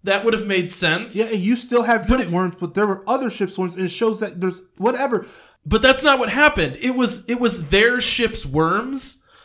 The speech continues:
Speaker 1: like, got teleported, and they were, like, in a giant enclosure, right? Like, all these multiple enclosures, and all of them just disappeared. So all those worms, none of the dirt, just got taken as a unit. It, like,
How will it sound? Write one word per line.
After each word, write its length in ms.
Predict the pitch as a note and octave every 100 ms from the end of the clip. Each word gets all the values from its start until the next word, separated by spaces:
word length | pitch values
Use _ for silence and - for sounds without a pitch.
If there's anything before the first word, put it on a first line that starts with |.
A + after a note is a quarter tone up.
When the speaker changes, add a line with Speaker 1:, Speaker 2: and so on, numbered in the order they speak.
| -
Speaker 1:
like, 380 | D3 F#3 F3+ - - _ -
got 280 | G3+ G#3
teleported, 960 | - A3 A#3+ C4+ - G#3+ G3+ G3+ G3+ - _ _ _ -
and 180 | A#3
they 80 | A3
were, 160 | C4 C4+
like, 280 | C4 C4 B3
in 80 | C4
a 80 |
giant 480 | G3 D#3+ G3 A#3 C4+
enclosure, 760 | G#3+ G3 - G3 G#3+ D#3 A2+ A2
right? 280 | D3+ E3 F#3
Like, 200 | G3 F#3+
all 140 | G3+ G#3
these 220 | A#3 G3
multiple 340 | F3+ G3 G#3
enclosures, 460 | G3 - F#3 F#3 E3+
and 100 | E3+
all 120 | E3+
of 80 | G3
them 80 | A3
just 160 | G#3+
disappeared. 600 | G#3+ G3+ - G3+ E3 C3+ - -
So 240 | - A3+ G3
all 140 | G#3+
those 240 | D4 D4 G3+
worms, 440 | B3 G#3 E3+ E3
none 220 | E3 G#3
of 140 | B3+ G#3
the 60 |
dirt, 520 | - G3+ E3 C3+ - - _ - -
just 280 | E3 B3 -
got 320 | A3 F3+ - _ _ _
taken 400 | - A#3+ B3+ C#4+
as 260 | C4 A3 G3+
a 120 | F#3+
unit. 640 | F3 G3+ B3+ F3 C#3 - - _ _ -
It, 160 | A#3
like, 320 | A#3 A3 G3+